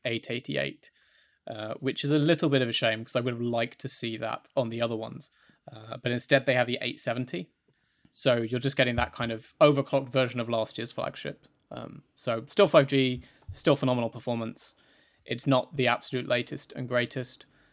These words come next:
uh, which, as I said, 'cause the Pro Plus isn't coming to Europe,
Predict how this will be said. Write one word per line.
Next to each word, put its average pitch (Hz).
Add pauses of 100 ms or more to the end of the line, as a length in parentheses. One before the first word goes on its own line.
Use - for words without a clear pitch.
(140)
uh, 110
which, -
as 120
I 107
said, 123
'cause 127
the 135
Pro 120
Plus 120
isn't 117
coming 123
to -
Europe, -